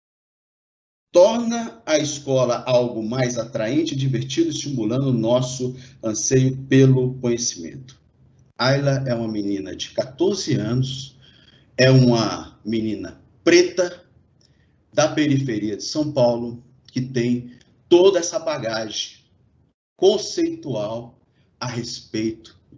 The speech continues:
de educação e de tecnologia. Gente, chega a arrepiar quando a gente possibilita que as vozes aconteçam.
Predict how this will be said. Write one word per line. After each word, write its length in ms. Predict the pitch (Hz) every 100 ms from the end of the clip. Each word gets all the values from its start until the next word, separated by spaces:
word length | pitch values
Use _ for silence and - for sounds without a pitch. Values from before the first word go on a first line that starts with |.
| -
de 220 | 123 160
educação 880 | 135 131 127 113 - 110 117 117 -
e 120 | 117
de 140 | 110 110
tecnologia. 1000 | 113 104 - 98 98 95 - - - - _ _ _ _ _ _ _ _ _ _ _ _ _ - _ _ _
Gente, 640 | - 131 131 - - - - _ _ _ _ _ -
chega 400 | - 123 131 123
a 40 |
arrepiar 720 | 104 127 131 95 87 92 - _ _ _ _ -
quando 160 | 98
a 60 | 98
gente 400 | 92 95 - 87 - - - - - - - - _ -
possibilita 1000 | 113 - 104 101 95 101 117 - 104 - _ _ - _
que 100 | 107
as 260 | - -
vozes 480 | - 117 123 110 104
aconteçam. 800 | 107 - 92 - 78 73 - -